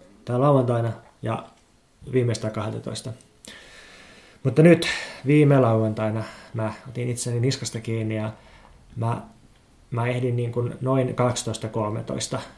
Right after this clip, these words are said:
saliin, jossa Mari Kuukkanen väitteli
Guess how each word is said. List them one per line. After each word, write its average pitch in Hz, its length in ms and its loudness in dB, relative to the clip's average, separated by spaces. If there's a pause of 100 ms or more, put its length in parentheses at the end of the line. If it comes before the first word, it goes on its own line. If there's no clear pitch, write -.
(160)
saliin, 123 380 -8
jossa - 240 -8 (720)
Mari 117 440 2
Kuukkanen 123 760 2 (200)
väitteli 123 680 0